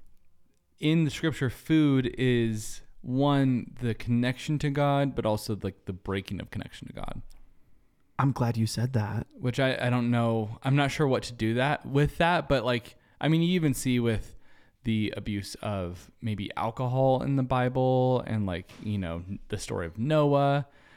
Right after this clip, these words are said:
Speaker 1: and, or, but, like, the manna that was taken, like, and stored too much, when manna is also, like, you know, the bread of presence, you know, the, all these kinds of things, and the apple that Eve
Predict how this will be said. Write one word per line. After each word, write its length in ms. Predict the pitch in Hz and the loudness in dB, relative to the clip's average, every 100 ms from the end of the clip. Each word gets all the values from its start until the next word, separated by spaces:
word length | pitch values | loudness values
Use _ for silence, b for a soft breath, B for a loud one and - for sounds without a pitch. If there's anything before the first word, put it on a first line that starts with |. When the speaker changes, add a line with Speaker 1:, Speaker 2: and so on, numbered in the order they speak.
| b | b
Speaker 1:
and, 260 | - 117 - | 0 0 2
or, 560 | 120 120 113 107 - - | 2 2 4 2 -2 -4
but, 160 | - 113 | -4 -2
like, 140 | 107 - | -4 -4
the 80 | 117 | 0
manna 500 | 113 123 127 127 123 | 2 2 2 2 2
that 180 | 117 101 | 0 0
was 320 | 104 98 - | -2 -4 -4
taken, 720 | - 127 113 123 117 113 110 107 b b b b b b b b - | -2 -2 0 0 0 2 0 -2 b b b b b b b b -10
like, 200 | - 104 - - - | -6 -6 -10 -20 -12
and 180 | 120 117 | -4 -4
stored 360 | - 117 104 - | 0 0 0 0
too 160 | 147 | 0
much, 400 | 135 131 127 - | 2 2 0 -2
when 220 | 127 117 | 0 2
manna 400 | 113 113 110 104 - | 2 2 0 -2 -4
is 80 | 117 | -4
also, 280 | 107 107 110 | -2 -2 -2
like, 240 | 98 - - - _ _ | -4 -6 -16 -20 _ _
you 100 | 120 | 0
know, 120 | 98 | 0
the 140 | 95 101 | -2 -4
bread 360 | 113 113 107 | 0 0 0
of 220 | 104 - - _ | -2 -6 -16 _
presence, 560 | - 139 131 139 - 151 | 2 2 4 2 2 2
you 80 | |
know, 100 | 143 | 4
the, 160 | 139 151 | 4 4
all 140 | 151 | 4
these 120 | 165 156 | 4 4
kinds 240 | 170 147 | 2 0
of 100 | 131 | 0
things, 380 | 147 143 143 127 | 2 4 4 2
and 340 | 127 143 143 | 2 2 2
the 80 | 120 - - - | 0 -4 -10 -6
apple 340 | 113 113 123 120 | -2 0 2 2
that 140 | 117 120 | 0 -2
Eve 300 | 117 110 | -2 -2